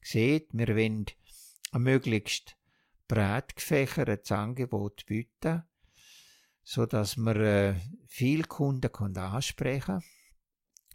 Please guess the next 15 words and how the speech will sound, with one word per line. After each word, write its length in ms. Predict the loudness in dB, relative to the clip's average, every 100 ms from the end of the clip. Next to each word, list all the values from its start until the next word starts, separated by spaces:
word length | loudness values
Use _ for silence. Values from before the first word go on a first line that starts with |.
| _
Das 220 | -8 -6 -4
ist 260 | -4 -2
der, 200 | 2 2 2
der 240 | -4 -6
technische 540 | -4 -4 -4 -8 -6 -8
Produkte 640 | -8 -6 -6 -10 -8 -6
hat. 140 | -6 -8
Wir 120 | -6 -4
haben 200 | -4 -4
früher 500 | 0 4 4 4 2
auch 80 | 0
einmal 220 | -2 -6
ein 80 | -6
Farbwarensortiment 1500 | -6 -6 -6 -6 -6 -6 -8 -10 -10 -8 -6 -4 -6 -8 -8
gehabt. 260 | -6 -6